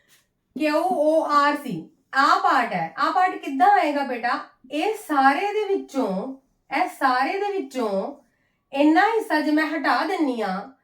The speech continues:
ਤੇ ਫਿਰ ਆਹੀ ਰਹਿ ਜਾਏਗਾ। ਠੀਕ ਹੈ? ਸੋ ਇਹਦੇ ਵਿੱਚ ਮੈਂ ਕੀ ਕਰਨਾ ਹੈ? ਇਹਦੇ ਵਿੱਚੋਂ ਵੀ ਆਰ ਓ ਐਸ ਦੀ ਵੈਲਿਊ ਲੱਭ ਲਓ। ਨੱਬੇ ਨੂੰ ਮੈਂ ਇੱਧਰ ਲੈ ਆਉਂਦੀ ਹਾਂ, ਆਹ ਮਾਈਨਸ ਆਰ ਓ ਐਸ ਉੱਧਰ ਚਲ ਜਾਏਗਾ,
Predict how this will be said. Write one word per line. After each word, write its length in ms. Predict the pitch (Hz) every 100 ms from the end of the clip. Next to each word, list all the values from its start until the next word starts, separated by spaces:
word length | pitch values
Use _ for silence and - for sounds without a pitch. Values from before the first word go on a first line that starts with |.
| _ _
ਤੇ 100 | -
ਫਿਰ 140 | 285 320
ਆਹੀ 280 | 262 285 381
ਰਹਿ 140 | 359
ਜਾਏਗਾ। 260 | 403 415 453 - _ _ _ _ _ _ -
ਠੀਕ 180 | 320
ਹੈ? 100 | 415 508 - _ _ _ _
ਸੋ 100 | 349
ਇਹਦੇ 200 | 320 320
ਵਿੱਚ 200 | 392 440
ਮੈਂ 160 | - 359
ਕੀ 120 | 370
ਕਰਨਾ 240 | 370 349 370
ਹੈ? 60 |
ਇਹਦੇ 240 | 392 285 339
ਵਿੱਚੋਂ 240 | 403 370
ਵੀ 80 | 349
ਆਰ 180 | 339 302
ਓ 100 | 320
ਐਸ 140 | 294
ਦੀ 80 | 320
ਵੈਲਿਊ 280 | 320 285 302
ਲੱਭ 220 | 294 285
ਲਓ। 120 | 320
ਨੱਬੇ 320 | 311 262 233 311
ਨੂੰ 100 | 320
ਮੈਂ 100 | 339
ਇੱਧਰ 240 | 269 359
ਲੈ 120 | 359
ਆਉਂਦੀ 320 | 339 339 359 403
ਹਾਂ, 100 | 349
ਆਹ 100 | 302
ਮਾਈਨਸ 380 | 277 294 320
ਆਰ 180 | 339 262
ਓ 100 | 254
ਐਸ 140 | 240 240
ਉੱਧਰ 200 | 226 269
ਚਲ 180 | 311 285
ਜਾਏਗਾ, 240 | 285 269